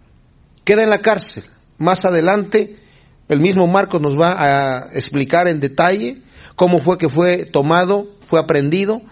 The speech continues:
y después fue decapitado, eh, por mano de el mismo Herodes. Andando junto al mar de Galilea, vino a Simón y Andrés su hermano,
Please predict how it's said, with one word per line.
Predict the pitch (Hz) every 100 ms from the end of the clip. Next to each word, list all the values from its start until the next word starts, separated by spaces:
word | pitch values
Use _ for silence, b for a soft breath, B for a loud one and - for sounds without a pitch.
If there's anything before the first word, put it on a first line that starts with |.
| B B
y | 135
después | 135 - 170 175
fue | - 170 170 165 160 B B B
decapitado, | 127 127 120 131 - 151 156 165 165 - - _ _
eh, | - 117 117 117
por | 123
mano | 127 143 139
de | 127 120 107 107 - _ -
el | 117
mismo | 123 131 123 113
Herodes. | 104 95 - - - _ _ _ - _ _ - B B B B B B
Andando | 143 165 214 262 254
junto | - 202 180 165
al | 151
mar | 175 254 233
de | 214
Galilea, | 165 143 127 151 151 123 143 - _ _ _ _ _ _ _ _ _ B B B
vino | 135 170 269 269
a | 240
Simón | - 165 165 208 175 190 170
y | 160 156
Andrés | 147 151 214
su | - 208
hermano, | 156 170 151 151 165